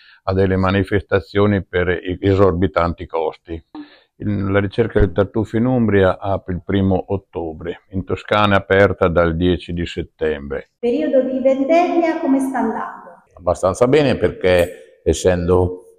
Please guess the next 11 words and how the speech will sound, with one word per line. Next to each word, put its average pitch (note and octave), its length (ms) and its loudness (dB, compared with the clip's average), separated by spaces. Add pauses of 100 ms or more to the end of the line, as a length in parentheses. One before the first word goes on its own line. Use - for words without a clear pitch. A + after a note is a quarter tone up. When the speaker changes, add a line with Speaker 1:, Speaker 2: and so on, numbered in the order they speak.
Speaker 3:
una F2+ 260 2
delle D#2+ 240 2
estati E2 440 -2
più D2 160 -4
calde E2 520 0
forse D#2+ 360 -8
de-, D#2 180 -10
de-, D2+ 260 -12 (120)
della F2 220 -6
nostra F#2+ 400 -2
storia, B2 540 4